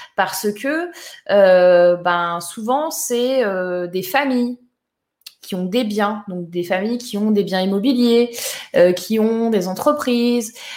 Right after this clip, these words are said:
euh, qui ont, euh, euh, acc-, qui ont eu accès à ces connaissances-là parce que forcément, de génération en génération, ils se sont transmis.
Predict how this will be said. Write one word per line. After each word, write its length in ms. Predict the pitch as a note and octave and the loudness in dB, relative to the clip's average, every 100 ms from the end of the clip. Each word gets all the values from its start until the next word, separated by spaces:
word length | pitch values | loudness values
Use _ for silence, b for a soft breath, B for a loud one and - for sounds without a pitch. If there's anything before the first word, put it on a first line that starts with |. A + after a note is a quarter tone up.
| B | B
euh, 320 | - G3 F#3 F#3 | 2 6 6 4
qui 340 | F#3 A#3 A3+ | -2 -6 -2
ont, 360 | A#3 B3 B3 G3 | 0 2 2 4
euh, 760 | F#3 F3 E3+ E3+ E3 E3+ D#3 E3+ E3+ _ _ _ _ _ _ _ - | 4 4 0 -2 -4 -8 -10 -12 -16 _ _ _ _ _ _ _ -8
euh, 680 | D#3+ B2+ E2+ A#1 G1+ G1+ _ - - | -6 -4 -6 -8 -10 -16 _ -18 -6
acc-, 420 | A3+ A3+ - - | -4 0 0 -2
qui 140 | G#3+ C4 | -2 2
ont 120 | C#4 | 4
eu 120 | D#4 | 4
accès 520 | - A#3 A3+ - C#4+ | 2 -2 -2 0 4
à 100 | D4 | 4
ces 180 | A#3+ G#3+ | 2 0
connaissances-là 680 | G#3+ G#3+ G3+ G3+ G3 B3+ - | 0 0 0 -4 -4 -2 0
parce 160 | A#3 A3 | 0 -2
que 100 | G3 | -6
forcément, 720 | - - - G#3+ A#3+ F4 - B B | -6 -6 -2 0 2 0 -4 B B
de 160 | G3 | 2
génération 540 | A#3 A#3+ A#3 G#3+ G#3+ A3+ | 2 4 4 2 0 -4
en 20 | |
génération, 600 | G#3 G3 F3 F3 - E4 | -2 -2 0 -2 0 -2
ils 80 | D4+ | -2
se 160 | - | -2
sont 240 | G3+ A#3 C4 | -4 -2 -4
transmis. 520 | - A#3+ A3 F#3+ - | -2 -4 -4 -8 -10